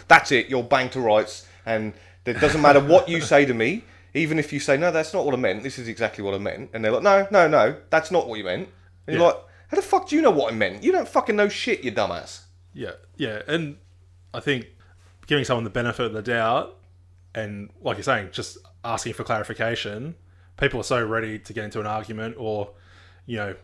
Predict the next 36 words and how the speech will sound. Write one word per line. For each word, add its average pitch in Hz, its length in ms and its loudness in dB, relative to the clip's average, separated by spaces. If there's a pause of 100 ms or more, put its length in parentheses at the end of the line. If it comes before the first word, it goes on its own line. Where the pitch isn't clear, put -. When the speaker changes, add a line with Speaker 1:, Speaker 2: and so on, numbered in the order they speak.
(140)
Speaker 2:
try 123 300 2
and, 110 220 -10
it, 147 200 -12 (600)
I 127 40 -8
don't 127 100 0
know - 20 -2
if 110 100 -6
you're 110 80 -6
familiar 110 280 -8
with 101 120 -12
the 123 80 -6
term 104 160 -8
virtual 110 360 -4
signaling, 107 500 -8
but 101 320 -10 (500)
it's - 140 -12
this 110 140 -8
idea 107 460 -4
that 104 320 -6 (380)
you, 117 200 -16
you're 113 140 -10
sort 110 180 -4
of - 220 -14 (560)
trying 117 180 -2
to 101 80 -4
show 107 260 -2
how 101 440 -4 (480)
in, 110 300 -8
in 110 180 -10
tune 104 260 -8
you 104 120 -8
are, 101 140 -6
how 104 160 0
woke 101 300 -6
you 107 120 -6
are, 104 300 -6